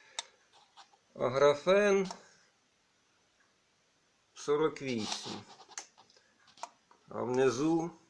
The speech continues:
сто один. Можливо, це із-за того, що не посередині стоїть колба, і вона нерівномірно нагрівається.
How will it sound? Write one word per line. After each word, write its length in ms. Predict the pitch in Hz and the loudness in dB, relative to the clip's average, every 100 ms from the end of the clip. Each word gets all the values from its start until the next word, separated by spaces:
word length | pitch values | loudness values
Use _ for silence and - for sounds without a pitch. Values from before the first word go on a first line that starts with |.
| _ _ _ | _ _ _
сто 580 | - - - - 156 151 | -12 -10 -8 -2 4 4
один. 680 | 143 135 127 123 113 101 98 - _ - - - - _ _ _ - - - _ _ | 4 -2 0 2 2 0 -4 -12 _ -20 -20 -20 -20 _ _ _ 4 4 -2 _ _
Можливо, 420 | 143 139 165 175 175 | -4 0 2 4 2
це 200 | 175 170 - | 0 -2 -4
із-за 240 | 151 165 | -2 -2
того, 220 | 165 180 | -2 -2
що 180 | 170 170 | -2 -2
не 160 | 165 160 | -2 -2
посередині 720 | 170 - 175 170 156 147 147 | -2 0 4 6 6 2 -2
стоїть 420 | - 160 156 139 | -4 -2 -2 -4
колба, 540 | - 190 180 131 127 | 2 4 4 4 4
і 120 | 135 139 | 4 4
вона 460 | 147 151 151 151 147 - _ _ _ _ - _ _ _ _ _ _ - | 2 4 4 4 0 -16 _ _ _ _ -16 _ _ _ _ _ _ -6
нерівномірно 1000 | 135 156 160 156 156 160 156 143 135 135 | 0 4 4 6 4 6 6 4 4 4
нагрівається. 1120 | 135 127 139 147 175 196 143 113 - 117 110 | 4 2 0 2 4 6 6 4 -6 -8 -10